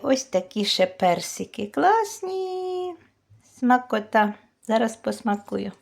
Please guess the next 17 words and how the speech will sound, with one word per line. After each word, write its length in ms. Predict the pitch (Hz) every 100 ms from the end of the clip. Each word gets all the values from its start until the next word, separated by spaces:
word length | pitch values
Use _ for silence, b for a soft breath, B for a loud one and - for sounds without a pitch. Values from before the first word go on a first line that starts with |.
| _ _ _ _ _ _ _ _ _ _ _ _ _ _ _ -
Картоплю 560 | 196 - 262 262 220
то 140 | 220 214
я 200 | 208 190
викопала. 640 | 208 214 196 196 180 175
Гляньте, 460 | 185 208 214 214
скільки 380 | 190 - 214 214
в 40 | 190
мене 260 | 190 185
помідор. 680 | 180 180 180 175 185 220 226
Це 200 | - 190
ще 200 | - 190
ж 100 | 180
з 80 | 185
ними 380 | 185 175 175 165
щось 240 | - 180
треба 440 | - - 180 175 160
робити. 680 | 165 160 196 240 - 170